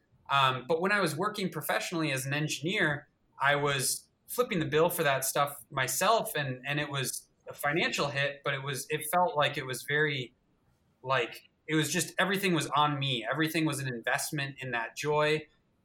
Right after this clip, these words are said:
And whether, you know, whether I succeeded or failed was all, you know, I owned it.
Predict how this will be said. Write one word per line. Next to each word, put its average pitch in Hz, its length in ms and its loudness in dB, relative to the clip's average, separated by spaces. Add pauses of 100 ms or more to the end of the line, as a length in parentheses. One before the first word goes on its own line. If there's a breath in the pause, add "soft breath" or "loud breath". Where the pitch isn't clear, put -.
And 123 520 0
whether, 135 440 2
you 127 60 -6
know, 120 200 -2
whether 135 240 2
I 127 60 4
succeeded 160 640 0
or 120 100 2
failed 147 460 0
was 123 180 -4
all, 127 580 0 (500)
you 139 140 -4
know, 131 200 0
I 160 300 4
owned 143 280 -2
it. 107 80 -4